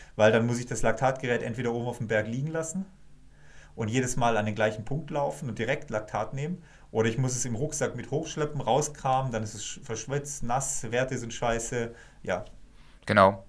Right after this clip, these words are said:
Speaker 2: also da ist auf jeden Fall die Handhabung wahrscheinlich für uns im Trail immer sehr, sehr schwierig. Es funktioniert. Und man muss auch dazu sagen, dass, ähm, die Studie oder dieses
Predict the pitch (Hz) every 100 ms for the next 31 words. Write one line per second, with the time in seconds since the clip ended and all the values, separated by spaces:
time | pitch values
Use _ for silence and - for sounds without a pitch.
0 | - 110 104 117 117 110 123 117 110 104
1 | 120 123 110 107 104 98 - 104 - 107
2 | 104 98 - 95 98 - 98 95 95 90
3 | 87 - 156 160 156 - - - - 117
4 | 117 123 156 - - - - - - -
5 | - 120 120 147 135 117 120 127 117 120
6 | 120 123 - - - 110 110 - - 107
7 | 107 104 104 104 98 - 101 - 139 147
8 | 143 113 98 95 92 90 -